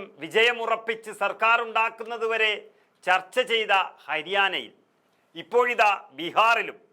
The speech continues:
അട്ടിമറിയായി മാറിയ തെരഞ്ഞെടുപ്പെന്ന് ഉറപ്പിച്ച വാർത്തകളാണ് പുറത്തു വരുന്നത്. അങ്ങനെ നടക്കുന്ന പൊതു തെരഞ്ഞെടുപ്പുകളിൽ ഒരു അട്ടിമറി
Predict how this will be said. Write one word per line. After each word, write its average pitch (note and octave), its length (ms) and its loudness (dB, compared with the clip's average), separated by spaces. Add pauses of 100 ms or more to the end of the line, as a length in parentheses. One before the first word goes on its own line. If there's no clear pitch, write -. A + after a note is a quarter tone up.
(420)
അട്ടിമറിയായി B3 760 2
മാറിയ A3 280 -4 (100)
തെരഞ്ഞെടുപ്പെന്ന് A3 800 -4 (380)
ഉറപ്പിച്ച G#3 460 -4 (140)
വാർത്തകളാണ് G3 680 -2
പുറത്തു E3+ 300 -8
വരുന്നത്. B2+ 320 -12 (1160)
അങ്ങനെ A#3 280 2 (580)
നടക്കുന്ന A3+ 460 2 (120)
പൊതു A3+ 240 -4
തെരഞ്ഞെടുപ്പുകളിൽ A#3+ 800 0 (240)
ഒരു G3+ 140 2
അട്ടിമറി A#3+ 560 -2